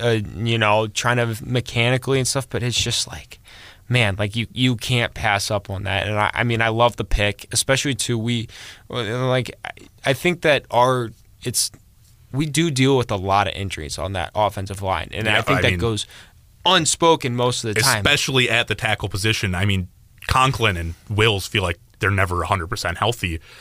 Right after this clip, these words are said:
Speaker 2: It's constantly with Wills the ankle, and Conklin, it's always something new. Not knocks on those guys.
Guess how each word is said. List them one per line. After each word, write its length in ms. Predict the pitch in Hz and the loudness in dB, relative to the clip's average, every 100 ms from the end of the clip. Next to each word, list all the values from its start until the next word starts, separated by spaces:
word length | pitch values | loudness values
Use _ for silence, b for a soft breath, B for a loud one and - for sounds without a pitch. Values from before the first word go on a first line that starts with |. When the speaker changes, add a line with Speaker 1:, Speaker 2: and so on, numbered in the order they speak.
| B | B
Speaker 2:
It's 120 | B - | B -2
constantly 420 | 131 120 - 123 | 0 0 2 0
with 160 | 117 | 2
Wills 260 | 113 117 110 | 2 2 2
the 100 | 110 | 2
ankle, 360 | 110 113 117 110 | 2 2 0 0
and 220 | 90 85 | -2 -4
Conklin, 400 | - 113 113 104 | 0 0 0 -2
it's 100 | 90 | 0
always 240 | 101 101 | 0 0
something 360 | - 104 98 92 | 0 -2 -2 -2
new. 200 | 95 110 | 0 0
Not 220 | 104 110 | 0 0
knocks 240 | 104 107 - | -2 -2 0
on 100 | 117 | 2
those 180 | 104 | 0
guys. 460 | 92 107 131 117 - | 0 0 2 0 -4